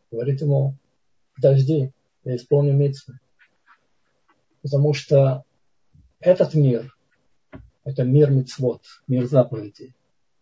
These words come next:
Мир, когда, мир, когда, а, в котором надо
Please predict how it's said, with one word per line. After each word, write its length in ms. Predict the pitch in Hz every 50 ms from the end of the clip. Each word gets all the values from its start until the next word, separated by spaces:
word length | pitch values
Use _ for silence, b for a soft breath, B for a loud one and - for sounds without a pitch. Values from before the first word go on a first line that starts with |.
| _ _ _ _ _ _ _ _ -
Мир, 260 | 135 147 170 175 139
когда, 800 | - - 135 123 127 120 151 151 151 147 143 139 135 131 - - _ _ _ _ _ _ _ _ _ _ _ _ _ _ _ _ _ _ _ _ _ _ _ _ _ _ _ _ _ _ _ _ _ _ _ _ -
мир, 240 | 135 151 165 151 135
когда, 800 | - 131 127 147 127 131 135 135 135 127 127 120 120 127 - _ _ _ _ _ _ - -
а, 480 | 123 120 117 123 127 117 113 117 113 113 135 139 - _ _ _ _ _ _ _ _ _ _ _ _ _ _ _ _ _ _ _ _ _ _ _ _ _ _ _ _ _ _ _ _ _ - - _ _ _ _ _
в 40 | _
котором 400 | - 135 139 156 147 156 143 139
надо 500 | 139 147 143 131 131 131 131 127 127 -